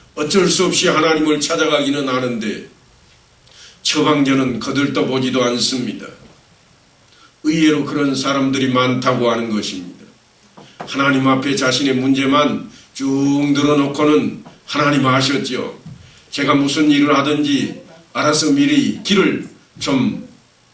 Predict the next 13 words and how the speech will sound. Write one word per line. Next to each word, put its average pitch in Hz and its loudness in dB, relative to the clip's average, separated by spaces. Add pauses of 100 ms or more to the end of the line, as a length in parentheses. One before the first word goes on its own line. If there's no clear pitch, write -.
(160)
활짝 147 0
열어주시옵소서." 131 0 (680)
그리고는 135 2
자신은 131 0
바빠서 123 -2 (680)
가봐야 113 -6
되겠다는 110 -6
겁니다. 90 -14 (840)
그리고 135 0
마음속에 143 2
이렇게 143 0
생각을 143 0
합니다. 135 0